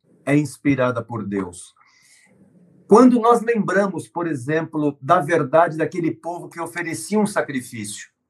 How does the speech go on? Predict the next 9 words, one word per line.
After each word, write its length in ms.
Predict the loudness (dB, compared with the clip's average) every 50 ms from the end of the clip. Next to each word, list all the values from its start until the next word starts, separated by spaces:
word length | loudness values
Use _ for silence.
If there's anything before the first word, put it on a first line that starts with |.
| _ _ _ _ _ _ _ _ _ _
isso 420 | 4 4 4 4 4 6 8 8 10
é 180 | 10 8 6
palavra 540 | 4 4 4 4 4 6 4 0 -2 -4 -8
de 140 | -8 -10 -12
Deus, 380 | -8 -4 -4 -4 -4 -4 -8 -10 _ _
palavra 640 | 2 2 2 4 2 2 4 4 4 4 2 -6 -6
inspirada 960 | -4 -8 -8 -10 -12 _ _ -10 -6 -4 0 0 2 4 4 2 2 0 -6
por 240 | -4 -4 -6 -8 -6
Deus. 460 | -8 -10 -8 -8 -8 -12 -14 -20 _